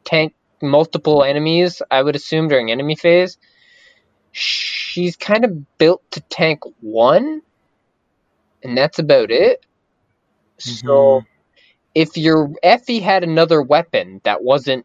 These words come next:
Speaker 1: Silver Lance Plus, you just keep that 'cause it's <laughs> probably better. It's,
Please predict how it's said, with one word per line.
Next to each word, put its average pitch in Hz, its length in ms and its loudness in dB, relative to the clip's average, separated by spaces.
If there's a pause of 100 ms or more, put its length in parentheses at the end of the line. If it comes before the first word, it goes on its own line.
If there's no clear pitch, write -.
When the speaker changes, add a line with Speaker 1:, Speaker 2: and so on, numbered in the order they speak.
(120)
Speaker 1:
Silver 143 440 0
Lance 127 400 -2
Plus, - 640 0 (1300)
you 190 140 -12
just 151 340 -8
keep 202 280 -4
that 127 420 0
'cause 131 180 -12
it's - 140 -18
<laughs> - 40 -20
probably 175 760 0
better. 170 500 2 (1000)
It's, 180 220 4